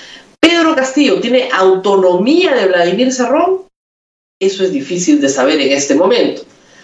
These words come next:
Una cosa era cuando era un candidato de un partido que aspiraba a obtener alguna votación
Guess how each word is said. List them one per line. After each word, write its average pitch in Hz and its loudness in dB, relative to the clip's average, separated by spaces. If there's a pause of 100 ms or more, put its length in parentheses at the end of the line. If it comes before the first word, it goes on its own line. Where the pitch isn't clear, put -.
(180)
Una 233 0
cosa 220 0
era 185 -2
cuando 147 0
era 190 0
un 190 4
candidato 185 0
de 185 -2
un 185 -2
partido 220 0
que 139 -4
aspiraba - -2
a 302 -2
obtener 370 -2 (420)
alguna 190 0
votación 214 0